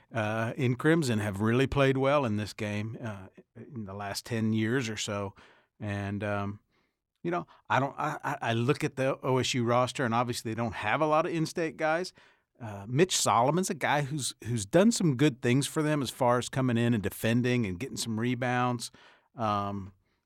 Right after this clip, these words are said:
you know, he'll play in the game 'cause he'll have to with those, with those other big guys. And, uh, you know,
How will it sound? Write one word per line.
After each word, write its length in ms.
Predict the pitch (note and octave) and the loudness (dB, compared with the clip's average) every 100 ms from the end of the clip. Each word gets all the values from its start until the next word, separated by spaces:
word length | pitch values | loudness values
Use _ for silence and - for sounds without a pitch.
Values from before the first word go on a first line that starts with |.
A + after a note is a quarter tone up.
| _ _ - | _ _ -6
you 80 | B2 | -4
know, 180 | G#2 - _ | -4 -8 _
he'll 160 | E3 | 2
play 280 | G#3+ - C3+ | 2 4 4
in 60 | B3 | 6
the 80 | D3 | 4
game 300 | G2 G2+ A#2+ | 2 0 -2
'cause 160 | G#2+ | -4
he'll 100 | A2 | -4
have 320 | F#2 G#2 C#3 - | -2 -2 -2 -2
to 160 | G#2 | -2
with 140 | G#2 - | -2 -4
those, 240 | G#2 F#2 - | -6 -6 -6
with 160 | A#2+ | -6
those 180 | A2+ F#2+ | -6 -6
other 160 | G2+ G2 | -6 -8
big 240 | G#2 F#2+ | -10 -10
guys. 380 | G#2 G2+ G#2+ - - _ _ - | -8 -8 -8 -14 -20 _ _ -12
And, 340 | G2+ G2+ G2+ | -10 -8 -6
uh, 220 | G2+ G2 - | -6 -6 -8
you 80 | |
know, 140 | A2 | -8